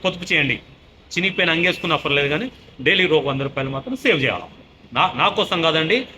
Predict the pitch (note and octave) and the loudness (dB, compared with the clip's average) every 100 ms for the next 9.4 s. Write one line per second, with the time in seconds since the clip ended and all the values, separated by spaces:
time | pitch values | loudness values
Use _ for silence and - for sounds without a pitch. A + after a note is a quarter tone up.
0 | - D3 C3+ F3 G#3 E3+ F3+ D#3+ - E3+ | -12 -4 -2 -2 -4 -4 -4 -4 -4 -4
1 | E3+ D#3+ D3+ D3+ D3 A3 G3+ E3+ B2 - | -2 0 0 0 2 4 4 2 0 -6
2 | - - C3+ D3 E3+ E3+ D#3+ - - B2+ | -16 -8 -6 0 0 2 0 0 -6 -2
3 | F3+ F#3+ F3+ - F3 - F#3 G#3+ G3+ G3 | -2 2 0 0 -2 2 2 4 0 0
4 | F3+ F#3+ G3 E3+ - B2+ G#2 - - - | 0 0 0 -2 -2 -6 -10 -16 -20 -8
5 | D#3+ F#3 G3 F#3+ F3 E3+ E3+ A#3 D4+ - | -6 -2 -4 -2 -2 0 2 0 -2 -12
6 | - - - F#3 G#3 F#3 F3 F#3+ C4 A3 | -20 -8 0 0 0 -2 -2 -2 -2 0
7 | F#3 F3+ F#3+ F3 C#3+ E3+ C3 A2 - - | 0 0 0 0 0 -2 -4 -6 -14 -20
8 | - - D3 D#3+ D#3 E3 F3+ F#3 E3+ D#3+ | -20 -18 -12 -8 -6 -6 -6 -6 -4 -6
9 | - E3 D#3+ D#3 | -6 -6 -6 -6